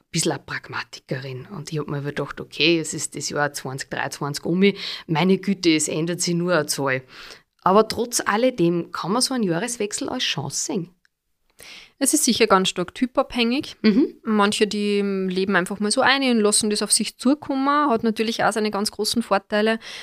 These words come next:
Speaker 2: Ähm, ich bin vom Typ her jetzt eher wie du, so wegen,
Speaker 1: <laughs>
Speaker 2: ja,
Speaker 1: Schauen wir
Speaker 2: ich
Speaker 1: mal.
Speaker 2: plan gern und strukturiere gern und ja, wenn zwischendurch sich irgendwas Gutes ergibt, dann bin ich da genauso froh. Ähm,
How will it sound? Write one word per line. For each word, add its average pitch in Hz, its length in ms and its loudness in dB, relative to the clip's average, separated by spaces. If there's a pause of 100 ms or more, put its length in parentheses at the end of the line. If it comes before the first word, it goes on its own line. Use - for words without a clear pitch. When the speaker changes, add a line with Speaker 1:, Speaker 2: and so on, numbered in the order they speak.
(180)
Speaker 2:
Ähm, 208 220 6
ich 233 120 6
bin 262 140 6
vom 233 300 0
Typ 247 240 -4
her 240 80 6
jetzt 226 320 0
eher 208 580 2 (280)
wie 208 100 -2
du, 208 260 2
so - 140 4
wegen, 233 480 6 (140)
Speaker 1:
<laughs> - 160 0
Speaker 2:
ja, 220 180 6 (320)
Speaker 1:
Schauen - 320 2
wir 233 80 8
Speaker 2:
ich 233 60 4
Speaker 1:
mal. 233 360 8
Speaker 2:
plan - 20 4
gern 285 480 6 (100)
und 330 100 2
strukturiere 277 640 2
gern 277 360 2
und 247 260 2
ja, 220 320 6
wenn 226 160 2
zwischendurch 226 460 0
sich 220 160 0
irgendwas 214 480 0 (160)
Gutes 240 240 4
ergibt, 226 340 -2
dann 208 140 4
bin 202 120 -2
ich 196 40 0
da 190 80 0
genauso 190 380 -2
froh. 208 260 -4 (420)
Ähm, 202 380 4